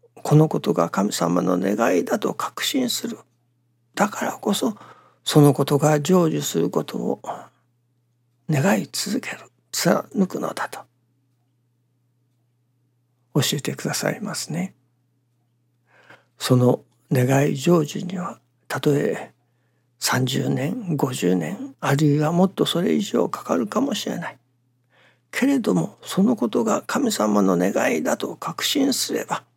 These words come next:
確信するからこそ、願い続ける、願いを貫くのだと。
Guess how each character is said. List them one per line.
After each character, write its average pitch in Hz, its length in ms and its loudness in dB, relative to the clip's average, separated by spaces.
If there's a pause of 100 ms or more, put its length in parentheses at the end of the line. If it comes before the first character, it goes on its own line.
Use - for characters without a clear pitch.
(520)
確 208 260 0
信 269 240 2
す - 160 -2
る 277 140 0
か - 160 -2
ら - 160 0
こ - 140 -12
そ、 220 220 -6 (760)
願 147 320 0
い 147 100 -12
続 - 300 -6
け - 100 -12
る、 - 60 -10 (880)
願 135 320 2
い - 40 -12 (180)
を - 100 -20 (180)
貫 - 380 0
く - 120 -12
の - 140 -8
だ - 140 -8
と。 - 120 -20